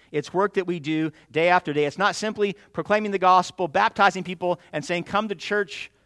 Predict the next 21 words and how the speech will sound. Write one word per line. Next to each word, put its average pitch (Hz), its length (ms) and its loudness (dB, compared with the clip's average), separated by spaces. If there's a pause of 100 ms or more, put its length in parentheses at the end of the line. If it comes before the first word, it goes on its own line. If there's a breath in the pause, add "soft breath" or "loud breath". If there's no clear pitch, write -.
(260)
you 160 80 -6
know, 170 100 0
every 180 160 2
Sunday 190 320 -2
for 180 160 -2
an 180 60 -2
hour, 180 200 2
an 175 60 0
hour 175 140 2
and 175 80 -2
a - 20 -4
half." 175 460 -4 (400)
That's 156 180 -6
not 190 140 0
the 180 80 -8
type 180 200 0
of 170 80 -6
gospel 180 460 0
work 160 220 0
we 156 80 -6
see 156 360 -14